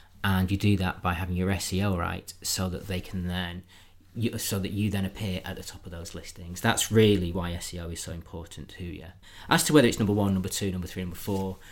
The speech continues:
in terms of a digital marketing strategy, that's not for me to say. It's number one. Um, it's really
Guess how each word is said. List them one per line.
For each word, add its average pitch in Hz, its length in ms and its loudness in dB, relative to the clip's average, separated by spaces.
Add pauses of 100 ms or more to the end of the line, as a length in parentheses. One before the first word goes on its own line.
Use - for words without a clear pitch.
(120)
in 95 140 -4
terms 95 300 -2
of 92 120 -6 (680)
a - 60 -8
digital 98 340 -2
marketing 104 420 2
strategy, 185 500 -6 (280)
that's - 220 -14
not - 120 -16
for - 100 -18
me 90 120 -12
to - 120 -14
say. 82 320 -8 (120)
It's - 160 -10
number 90 160 -8
one. 78 200 -18 (420)
Um, 104 440 4 (240)
it's 117 220 4
really 113 500 6